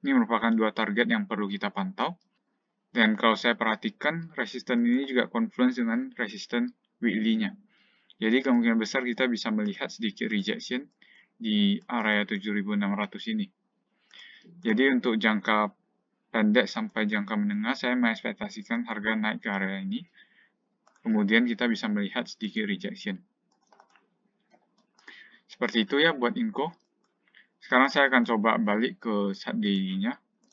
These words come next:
Nah, di chart daily ini saya bisa gambarkan satu trend line ya. Dan ini kemungkinan besar merupakan salah satu pola dari descending broadening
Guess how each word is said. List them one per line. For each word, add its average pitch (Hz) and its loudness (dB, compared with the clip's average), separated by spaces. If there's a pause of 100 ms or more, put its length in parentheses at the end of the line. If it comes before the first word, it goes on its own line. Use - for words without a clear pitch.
(840)
Nah, 113 4
di 117 2
chart 135 -2
daily 123 6
ini 151 -6
saya 151 -2
bisa 139 -2
gambarkan 110 -2
satu 110 -6
trend 101 -4
line 104 -2
ya. 117 -10 (380)
Dan 110 0
ini 120 0
kemungkinan 123 0
besar 120 -2
merupakan 117 -2
salah 113 -8
satu 110 -8
pola 110 -2
dari 104 -2
descending 104 -2
broadening 98 -2